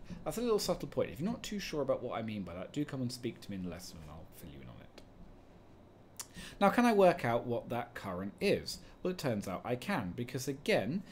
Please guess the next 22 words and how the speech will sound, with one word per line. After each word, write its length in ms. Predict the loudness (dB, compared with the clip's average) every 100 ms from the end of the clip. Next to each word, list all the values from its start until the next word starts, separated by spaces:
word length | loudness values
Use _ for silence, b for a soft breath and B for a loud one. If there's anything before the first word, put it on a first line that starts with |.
| B -2
if 160 | 0 4
we're 140 | 2
assuming 400 | 2 2 2 0
that 120 | 0
no 260 | 4 6 4
current 360 | 2 0 0
goes 220 | 0 -4 -2
down 260 | -4 -4
here, 400 | -4 -4 -2 -4 -8 B -2
then 120 | 0
I 100 | 2
can 220 | 0 -4
treat 360 | -2 -2 -2 0
these 200 | -2 -2
two 260 | -2 0
resistors 760 | 0 0 -2 -4 -6 -6 -6 -6 -8
as 240 | -8 -8 0
though 380 | 2 2 -2 -2
they 160 | -4 -4
are 240 | -4 -4
in 120 | -4
series. 760 | -2 0 0 0 -6 -8 -8